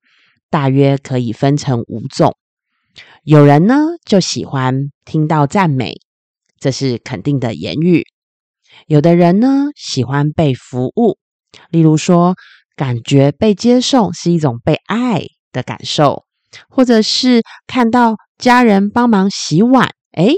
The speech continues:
也是一种被爱的感觉，这就是服务的行动。有人呢，会透过接受礼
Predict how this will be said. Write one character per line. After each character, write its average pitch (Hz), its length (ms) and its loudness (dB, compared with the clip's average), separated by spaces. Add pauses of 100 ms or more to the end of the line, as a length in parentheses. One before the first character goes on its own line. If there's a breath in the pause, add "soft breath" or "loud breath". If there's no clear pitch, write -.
也 - 260 -6
是 - 180 -6
一 180 200 0
种 120 260 -4
被 147 80 0 (120)
爱 185 260 -2
的 113 100 -12
感 90 140 -16 (100)
觉， 60 380 -8 (340 soft breath)
这 330 140 0
就 302 120 2
是 240 140 -2
服 147 260 -2
务 156 80 4
的 107 140 -2
行 - 300 -14
动。 - 200 0 (920)
有 139 180 2
人 135 220 2
呢， 247 320 2
会 202 180 -2
透 180 240 0
过 160 240 2
接 156 240 2
受 143 280 2
礼 113 180 -4